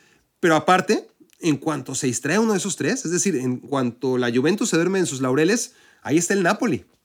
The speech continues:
Esta temporada sobre todo, ¿no? Eh, el Napoli es muy conveniente usarlo. Pero en otras temporadas fue la Roma o incluso la Lazio, y hasta hace bien poquito, y ahora mismo, de hecho, todavía, a pesar de que creo que va a caer por su propio peso, porque,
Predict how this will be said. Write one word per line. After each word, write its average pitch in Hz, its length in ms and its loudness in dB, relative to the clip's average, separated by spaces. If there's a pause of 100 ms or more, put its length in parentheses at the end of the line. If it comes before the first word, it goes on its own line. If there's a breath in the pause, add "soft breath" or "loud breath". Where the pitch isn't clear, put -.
Esta 165 240 -2
temporada 170 340 0
sobre 117 180 -6
todo, 113 200 -6
¿no? 151 160 -4
Eh, 104 200 -8 (280 soft breath)
el 120 80 -2
Napoli 147 320 4
es 135 80 0
muy 147 160 2
conveniente 139 560 0
usarlo. 123 480 -2 (300 soft breath)
Pero 147 100 -4
en 147 60 -2
otras 185 280 -4
temporadas 175 540 0
fue 180 160 -2
la 170 160 2
Roma 180 460 -2 (380 soft breath)
o 131 100 -2
incluso 165 540 0
la 135 120 2
Lazio, 151 640 0
y - 160 -6
hasta 139 200 -4
hace 175 160 0
bien 175 160 2
poquito, 180 560 -2
y 131 140 -2
ahora 156 200 2
mismo, 165 320 2
de 156 80 2
hecho, 156 220 -4
todavía, 151 420 0 (280 soft breath)
a 120 120 -8
pesar 135 240 -4
de 147 100 -2
que 107 140 -12
creo 147 300 0
que 139 80 -4
va 131 80 -2
a 131 60 -8
caer 139 180 -4
por 135 100 -8
su - 80 -10
propio 139 260 -6
peso, 127 280 -6
porque, 101 380 -10